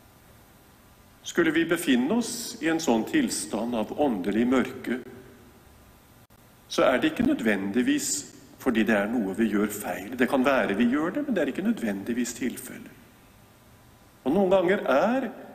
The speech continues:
det viktigste vi kan gjøre, rett og slett å gå inn i vårt eget hjerte og, og kjenne vår egen sorg og vår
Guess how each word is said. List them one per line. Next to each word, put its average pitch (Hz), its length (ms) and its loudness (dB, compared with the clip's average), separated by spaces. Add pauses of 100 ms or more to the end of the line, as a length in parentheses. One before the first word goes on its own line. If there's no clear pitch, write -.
(160)
det 139 140 0
viktigste - 580 -6
vi 131 160 4
kan 143 160 0
gjøre, 165 380 0
rett 143 180 0
og 170 80 -4
slett 160 240 -2
å 165 80 0
gå 143 400 4
inn 123 240 0
i 143 80 -4
vårt 139 220 -4
eget 131 340 -2
hjerte 143 440 -2 (500)
og, 131 340 4
og 127 80 2
kjenne 208 520 0
vår 160 260 0
egen 123 300 2
sorg 117 500 -4 (340)
og 117 140 0
vår 131 160 2